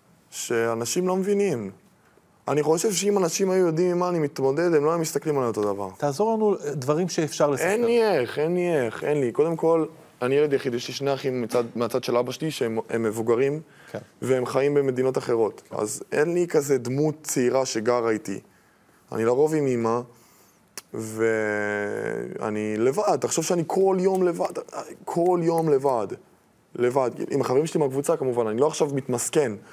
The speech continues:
Speaker 1: מול המצלמות, ואני אומר, "אה, החיים שלי לא טובים, אף אחד לא איתי, אני מרגיש לבד, אני מרגיש בודד." לא, אני מאוד אוהב את החיים שלי, אל... שלא תטעה.
Speaker 2: אבל.
Speaker 1: אבל, יש אבל גדול, אין מה לעשות. יש אבל גדול. אני חושב, ואני, אני צחקתי,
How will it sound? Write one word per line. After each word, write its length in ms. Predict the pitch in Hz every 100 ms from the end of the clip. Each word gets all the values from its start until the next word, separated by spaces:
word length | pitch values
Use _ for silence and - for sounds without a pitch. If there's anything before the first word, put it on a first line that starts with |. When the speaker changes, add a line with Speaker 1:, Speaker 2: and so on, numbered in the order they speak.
| - - -
Speaker 1:
מול 160 | 131 139
המצלמות, 480 | 135 127 135 143 131
ואני 180 | 127
אומר, 160 | 131 135 127 - -
"אה, 160 | - 147
החיים 260 | 135 131 139
שלי 160 | 139
לא 60 | 139
טובים, 600 | 135 123 165 185 185 175 - - - -
אף 160 | -
אחד 140 | 147 143
לא 120 | 135
איתי, 420 | 127 - 190 185
אני 120 | 147
מרגיש 380 | 123 120 131 -
לבד, 280 | 135 180 170
אני 120 | 143
מרגיש 240 | 123 131 135
בודד." 220 | 147 143
לא, 400 | 220 196 120 - -
אני 360 | - - 127
מאוד 180 | 127 165
אוהב 120 | 202
את 60 | 185
החיים 260 | - 131 120
שלי, 180 | -
אל... 100 | 120 120 - - -
שלא 220 | 139 123
תטעה. 360 | 131 151 - 127 - - - - _ - -
Speaker 2:
אבל. 280 | 147 139 98 - -
Speaker 1:
אבל, 460 | 139 160 196 131 107
יש 180 | 139 160
אבל 200 | 165 175
גדול, 480 | 185 240 247 120
אין 80 | 131
מה 80 | 160
לעשות. 680 | 175 180 208 190 120 - -
יש 240 | 123 156 160
אבל 240 | 143 131
גדול. 320 | 143 156 156
אני 220 | 131 143 160
חושב, 420 | 143 - 151 160 - -
ואני, 340 | 123 123 131
אני 160 | 127 113
צחקתי, 420 | - - 160